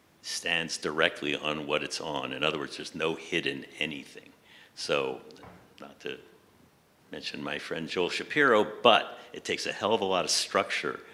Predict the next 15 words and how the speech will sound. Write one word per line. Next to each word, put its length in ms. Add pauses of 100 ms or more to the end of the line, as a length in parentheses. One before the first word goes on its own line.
(160)
under 300
the 100
ground 560
to 100
have 200
a 60
figure 420
leaning 360
over 280
like 300
that. 260 (240)
So 300
in 120
my 220
mind, 480